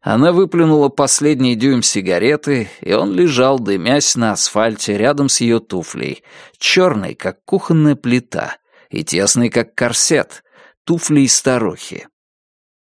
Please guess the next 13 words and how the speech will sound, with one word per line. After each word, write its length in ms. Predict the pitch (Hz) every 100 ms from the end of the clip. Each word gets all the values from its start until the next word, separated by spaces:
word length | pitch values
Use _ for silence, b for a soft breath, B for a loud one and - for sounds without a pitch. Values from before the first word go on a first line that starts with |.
| - -
"Телеграмму 1160 | - 554 440 339 220 254 302 269 427 320 240
французу 920 | - 220 302 269 - 403 480 277 285
Болье? 600 | 208 220 214 175 165 254 698 - - _ _ _ _ -
Да 400 | - - 466 427
он 60 | 453
не 160 | 440 427
сможет 720 | - 302 415 415 349 359 349
прочитать 960 | - - - - 339 - 349 392 277 233
даже 420 | - 381 226 247
надпись 760 | 330 339 - - - 349 - 226
на 200 | 269 254
собственном 1000 | - 208 339 330 - 349 349 349 320 247
памятнике!" 1300 | 247 247 392 392 381 - - 285 - 226 185 -